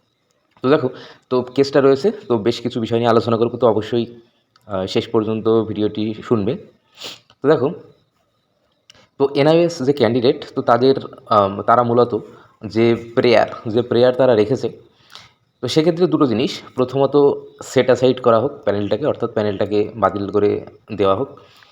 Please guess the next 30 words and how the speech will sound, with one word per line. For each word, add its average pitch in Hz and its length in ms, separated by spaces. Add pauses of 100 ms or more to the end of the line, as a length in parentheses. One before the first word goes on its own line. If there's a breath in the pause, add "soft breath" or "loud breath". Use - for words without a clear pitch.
(300 loud breath)
আর 107 100
দ্বিতীয় 127 260
যে 139 80
বিষয় 131 260
যেটা 131 200
রয়েছে 143 200
সেটা 127 200
হলো 135 260
সেটাকে 131 260
মডিফাই 110 420
করা 98 140
হোক, 101 140
অর্থাৎ 127 300
রিপ্যানেল 113 380
করা 95 160
হোক। 104 120 (720 soft breath)
এই 135 100
বিষয়গুলো 151 420
কিন্তু, 156 360 (260 loud breath)
আহ, 113 260
এনআইওএস 139 380
ক্যান্ডিডেট 123 320
যারা 139 160
রয়েছে 127 260
তারা 120 200
কিন্তু 123 300 (140)
এটা 110 160
চাইছে 127 360 (520)
কোর্টের 120 240
কাছে, 123 220